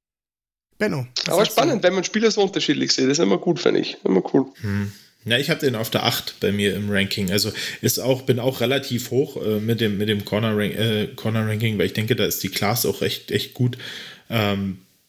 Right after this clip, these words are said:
Speaker 3: und hab den auch irgendwo in der zweiten Runde. Also das ist jetzt nicht so, dass, dass der jetzt bei mir irgendwie tief ist, nur weil der auf acht ist.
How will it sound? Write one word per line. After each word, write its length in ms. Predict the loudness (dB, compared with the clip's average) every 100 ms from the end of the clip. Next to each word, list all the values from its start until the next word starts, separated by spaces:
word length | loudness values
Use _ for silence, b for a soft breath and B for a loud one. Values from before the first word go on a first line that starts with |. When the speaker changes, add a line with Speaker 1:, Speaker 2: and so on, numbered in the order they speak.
| _ _ _ _ -4
Speaker 3:
und 240 | -2 0
hab 100 | 0
den 180 | 0 0
auch 280 | -2 -2 0
irgendwo 320 | -2 0 0
in 60 |
der 100 | 0
zweiten 280 | -2 -4 -4
Runde. 280 | -2 0 0
Also 320 | 0 -2 -2
das 220 | -2 -2
ist 80 | -2
jetzt 180 | -4 -6
nicht 180 | -6 -2
so, 160 | -2
dass, 300 | 0 -2 -4
dass 180 | -6 -6
der 120 | -4
jetzt 140 | -6 -4
bei 60 |
mir 120 | -6 -4
irgendwie 260 | -6 -8
tief 260 | -8 -8 -8
ist, 160 | -8
nur 120 | -4 -2
weil 80 |
der 120 | -2 -2
auf 100 | -4
acht 220 | -6 -4
ist. 180 | -6